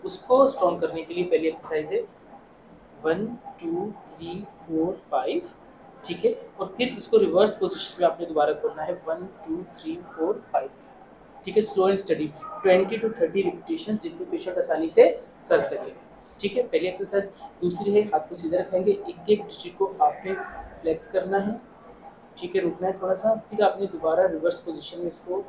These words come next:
आपने दोबारा करना है, दो एक्सरसाइज, ठीक है। Second और third जो है इसको abduct करना है, पूरे हाथ को आपने ऐसे फैलाना है, फिर इसको अडक्ट करना है, ठीक है, तीन। और चौथी जो है वो है thumb rotation, clockwise और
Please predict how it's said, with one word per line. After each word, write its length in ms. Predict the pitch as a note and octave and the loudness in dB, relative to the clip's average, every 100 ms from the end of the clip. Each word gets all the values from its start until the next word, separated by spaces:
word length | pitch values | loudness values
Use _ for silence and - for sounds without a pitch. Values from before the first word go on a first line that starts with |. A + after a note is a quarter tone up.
| - - | -12 -20
आपने 220 | - F#3+ | -12 -10
दोबारा 300 | - C#3 C#3 | -4 -2 -2
करना 200 | - D3+ | -4 -6
है, 720 | - - - - - - - - | -6 -12 -20 -20 -20 -20 -14 2
दो 60 | |
एक्सरसाइज, 640 | D#3+ - - - - - - | 2 2 -8 -10 -16 -16 -12
ठीक 140 | F3+ | -8
है। 120 | C#4+ - - | -8 -8 -12
Second 360 | - D#3+ D#3 D3+ - - | -2 -2 -2 -8 -10 -10
और 100 | E3+ - | -6 4
third 160 | G3+ | 4
जो 140 | G3 F#3+ | 6 4
है 120 | G#3 | 4
इसको 580 | - - - - - F#3+ | 0 -4 -14 -8 2 2
abduct 580 | F#3+ - G3+ - F3 - | 2 -8 -10 -2 -2 0
करना 260 | G#3 G#3 | -2 0
है, 200 | G#3 B3 - - - - - | -2 -4 -12 -20 -20 -20 -10
पूरे 140 | F3 F3 | -2 2
हाथ 280 | D3+ D3 - | 2 0 4
को 80 | F#3+ | 4
आपने 240 | F#3 G3+ | 6 2
ऐसे 160 | G3 G3 | -2 -4
फैलाना 360 | - D3 D3 | -4 -4 -2
है, 180 | F3 A3+ - - - G3 | -2 -4 -8 -20 -2 2
फिर 80 | |
इसको 260 | F#3+ F#3+ A3+ | 4 6 6
अडक्ट 760 | C4+ - - - D#3+ D3+ - | 4 -4 -16 -8 -4 -4 -6
करना 220 | - - - - - - - | -14 -16 -18 -20 -20 -20 -18
है, 180 | - - | -18 -16
ठीक 120 | F3+ | -10
है, 60 | A#3 | -8
तीन। 220 | F#3 G3 - - - | -4 -4 -6 -20 -6
और 100 | - - | -6 -4
चौथी 240 | E3+ G#3 | -6 -2
जो 160 | G3 F#3 | 0 4
है 140 | G#3+ | 2
वो 200 | F3 E3+ | 4 2
है 140 | F3 D#3+ - - - | 4 2 -2 -18 -8
thumb 180 | E3+ F3 | -2 -2
rotation, 440 | F#3 F#3+ - A#3+ C4 - - - | 0 -2 -2 -4 -6 -10 -20 -10
clockwise 540 | E3 E3 D#3+ F#3 A3+ - F#3+ | -2 -2 4 4 4 2 0
और 240 | A#3+ D4 | 0 -2